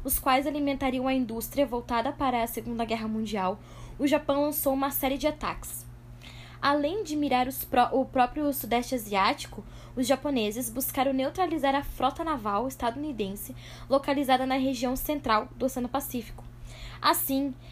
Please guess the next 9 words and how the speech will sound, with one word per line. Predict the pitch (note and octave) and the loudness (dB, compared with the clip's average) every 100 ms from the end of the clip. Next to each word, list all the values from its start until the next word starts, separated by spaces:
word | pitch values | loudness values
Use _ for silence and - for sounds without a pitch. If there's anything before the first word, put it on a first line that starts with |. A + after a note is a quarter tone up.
| - - | -10 -2
em | C#4 | 4
dezembro | C4+ B3 C#4 C4 | 4 4 0 0
de | A#3 A#3+ | 0 2
mil | B3+ C#4 E4 F#4+ | 2 4 4 4
novecentos | - D4 C4+ A#3+ - A3 G#3+ - - | 0 0 0 -2 0 0 0 -4 -8
e | - | -4
quarenta | B3 A3+ B3+ C#4+ | 0 0 2 0
e | A#3+ | 0
um, | A3 | -2